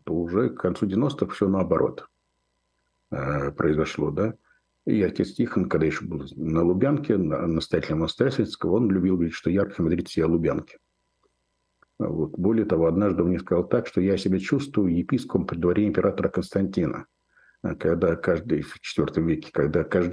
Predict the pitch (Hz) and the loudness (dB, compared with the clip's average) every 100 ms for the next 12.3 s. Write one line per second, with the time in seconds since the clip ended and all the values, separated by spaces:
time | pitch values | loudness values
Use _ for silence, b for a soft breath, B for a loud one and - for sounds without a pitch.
0 | 120 117 - - 87 80 - 78 80 85 | 0 0 -4 0 0 0 -2 -4 -2 -2
1 | 76 76 73 73 87 - 85 - 82 - | -4 -4 -4 -4 -6 -4 -4 -2 -4 -2
2 | 85 - - - 98 123 107 - - 90 | -6 -4 -6 -2 0 2 0 -2 -2 -2
3 | - - 87 - - - - - _ _ | -4 -10 -10 -8 -10 -8 -12 -14 _ _
4 | _ _ _ _ _ _ _ _ _ _ | _ _ _ _ _ _ _ _ _ _
5 | _ 107 78 76 71 69 69 67 67 - | _ -10 -8 -8 -8 -10 -10 -12 -14 -10
6 | 78 71 67 - 131 87 82 78 78 71 | -8 -8 -6 -2 0 2 0 2 0 0
7 | 71 78 80 87 - 101 - 82 69 73 | 0 0 0 -4 -4 0 2 2 0 -2
8 | 80 73 73 - - - - - 110 - | -2 -4 -6 -8 -12 -16 -20 -4 -4 0
9 | 71 - 104 - 62 - 78 104 - - | -2 0 -4 -4 -6 -4 -2 -2 -4 -10
10 | - 90 101 101 - - - - 85 78 | -4 0 2 0 -2 -6 -6 -2 -2 -2
11 | - - 90 98 - 82 76 87 73 71 | -4 -2 0 -2 -4 -6 -6 -4 -2 -2
12 | - 69 | -2 -8